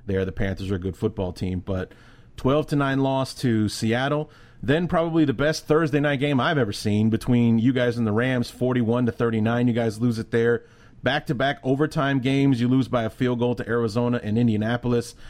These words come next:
and then a narrow two-point loss to Washington. How close were you guys to winning those games and not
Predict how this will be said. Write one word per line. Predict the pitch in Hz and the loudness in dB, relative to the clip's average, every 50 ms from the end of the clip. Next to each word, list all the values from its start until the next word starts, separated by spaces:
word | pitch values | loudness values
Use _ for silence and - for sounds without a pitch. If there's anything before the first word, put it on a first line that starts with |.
| - - - - | -18 -18 -8 -4
and | 95 107 117 | 0 2 2
then | 123 123 | 2 2
a | 117 | 2
narrow | 113 120 123 127 123 117 | 2 2 4 2 2 0
two-point | - - 131 107 - 123 117 113 92 | 0 -2 -2 -2 0 0 0 0 0
loss | 107 110 110 110 110 - | -2 -2 -2 -2 -4 -4
to | - 110 | -4 -4
Washington. | 92 95 101 113 127 143 - - 113 101 - 104 92 95 98 - - - - - - | -2 -2 -2 -2 -2 -4 -4 -4 -6 -4 -2 -2 -2 -2 -4 -6 -12 -18 -20 -16 -6
How | - 139 175 175 | -2 -2 -2 -2
close | - - 160 156 156 147 - | -2 0 2 2 2 2 0
were | 123 123 | 2 2
you | 131 131 | 2 2
guys | 120 131 123 120 117 - | 2 0 0 -2 -2 -4
to | - - | -4 -4
winning | 98 92 104 120 143 151 139 120 | -2 0 2 2 4 4 4 4
those | 107 98 95 - | 4 2 0 -2
games | - 104 101 101 104 104 101 - | -2 -2 0 2 2 2 0 0
and | 104 104 101 104 | -2 0 0 2
not | 104 110 117 117 101 - - | 2 0 0 -2 -4 -8 -10